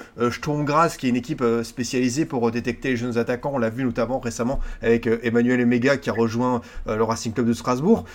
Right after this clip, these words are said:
euh, qui, euh, ensuite arrive à l'Atalanta, qui fait des bonnes choses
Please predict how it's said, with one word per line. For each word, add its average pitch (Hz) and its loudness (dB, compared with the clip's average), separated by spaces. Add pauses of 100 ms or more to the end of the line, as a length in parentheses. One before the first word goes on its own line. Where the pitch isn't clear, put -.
(200)
euh, 104 -4
qui, 147 -2
euh, 120 8
ensuite 110 -6 (120)
arrive 120 0
à 113 6
l'Atalanta, 120 2
qui - -6
fait 131 -6
des 107 -4
bonnes 127 0
choses 156 -2